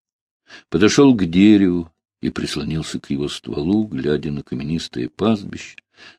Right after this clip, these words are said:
на торчащие над гребнем пригорка ноги и на непроницаемо мрачную стену леса. В быстро сгущающихся сумерках лес казался очень близким.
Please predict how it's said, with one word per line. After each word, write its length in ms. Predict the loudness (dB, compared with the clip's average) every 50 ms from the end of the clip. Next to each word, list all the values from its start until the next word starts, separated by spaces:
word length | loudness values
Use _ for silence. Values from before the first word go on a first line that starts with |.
| -4
на 120 | -2 -2 0
торчащие 840 | 2 2 0 0 -2 -4 0 2 2 0 0 -4 -8 -6 -6 -4
над 240 | -4 -4 -4 -6 -6
гребнем 500 | -4 -2 -2 -2 -2 -2 -2 -4 -4 -4
пригорка 600 | -4 -4 -4 -2 0 0 0 0 0 -4 -4 -2
ноги 480 | -2 0 0 0 -2 -2 -4 -8 -10 -14 _ _ _ _ _ _ _ _ -6
и 120 | -2 0 2
на 560 | 2 2 2 2 2 2 2 0 0 -2 -6 -10 _
непроницаемо 1200 | -6 -4 -2 -2 -4 -4 -4 -4 -2 -2 -2 -2 -6 -8 -10 -8 -6 -4 -4 -4 -4 -4 -4 -4
мрачную 680 | -6 -4 -4 -2 -4 -4 -4 -8 -10 -8 -6 -6 -6
стену 480 | -8 -10 -12 -8 -6 -6 -6 -6 -6 -6
леса. 420 | -6 -6 -6 -8 -8 -10 -16 -20 _ _ _ _ _ _ _ _ _ _ _ _ _ _ _ _ _ -4
В 220 | -2 0 0 0
быстро 400 | 2 2 2 2 2 -2 -2 -2
сгущающихся 1000 | -2 0 -2 -4 -4 -2 -2 -2 -2 -2 -2 -4 -6 -6 -8 -8 -8 -8 -8 -8
сумерках 640 | -8 -6 -4 -4 -2 -2 -4 -6 -8 -12 -14 -14 _ _ _ _ _ _ _ _ -2
лес 360 | 2 4 6 6 6 4 2
казался 460 | 0 0 0 2 2 0 0 0 -4 -4
очень 260 | -4 -2 -4 -4 -2
близким. 540 | -2 -2 -2 -2 -4 -6 -12 _ -14 -16